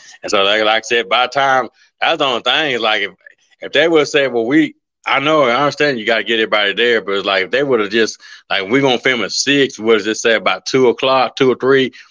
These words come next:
We went to the studio and, and, and waited, but, like, yeah, we, we, we, uh,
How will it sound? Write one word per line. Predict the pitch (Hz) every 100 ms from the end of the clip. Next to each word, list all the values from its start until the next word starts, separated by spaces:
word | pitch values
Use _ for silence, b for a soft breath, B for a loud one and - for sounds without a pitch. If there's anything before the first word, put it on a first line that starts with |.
| -
We | 117
went | 123
to | 117
the | 98
studio | - 135 131 127 127 123 120 117 b b b _
and, | 95 92
and, | 98 98
and | 92 95
waited, | 110 135 123
but, | 101 101
like, | 107
yeah, | 104 123 110 92
we, | 110 131 - _ _ _ _ _ _ _
we, | 98 117 85
we, | 90 110 139 127 101
uh, | 98 92 87 82